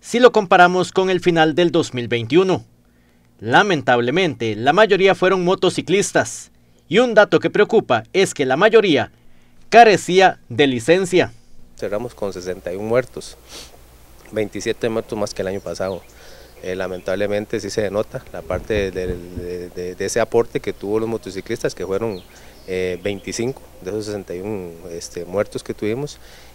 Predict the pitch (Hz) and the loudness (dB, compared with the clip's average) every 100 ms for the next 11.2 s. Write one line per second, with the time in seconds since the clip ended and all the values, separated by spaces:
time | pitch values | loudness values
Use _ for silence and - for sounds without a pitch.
0 | - 110 104 101 101 98 95 101 107 113 | -18 -10 -6 -4 -4 -4 -4 -2 0 2
1 | 120 - 123 120 123 127 127 120 131 135 | 2 0 -2 -2 -2 -4 -4 -4 -4 -2
2 | 107 92 92 107 113 107 87 82 113 - | -2 -4 -2 0 0 -2 -6 0 0 0
3 | - - - - - - - - 92 - | -10 -18 -20 -20 -20 -20 -20 -16 -6 0
4 | 107 101 98 104 120 113 107 95 107 101 | 0 0 -2 -2 -2 2 0 0 -4 -4
5 | 110 117 110 110 110 113 120 120 117 110 | -2 -2 -2 -2 -2 -4 -4 -6 -8 -8
6 | 110 113 110 117 - 117 131 120 120 127 | -8 -10 -8 -8 -2 -2 -2 0 -2 -2
7 | - 101 104 - 101 107 101 95 87 85 | -6 -8 -8 -6 -4 -2 -4 -6 -14 -14
8 | 92 - 92 85 - 85 85 107 104 - | -14 -10 -10 -10 -14 -14 -8 -8 -8 -6
9 | 107 92 92 107 123 107 - 160 185 - | -6 -6 -8 -2 0 2 8 8 6 -4
10 | 98 107 131 170 - - - - - 95 | -4 0 2 0 -4 -18 -20 -20 -8 -6
11 | 90 87 | -6 -10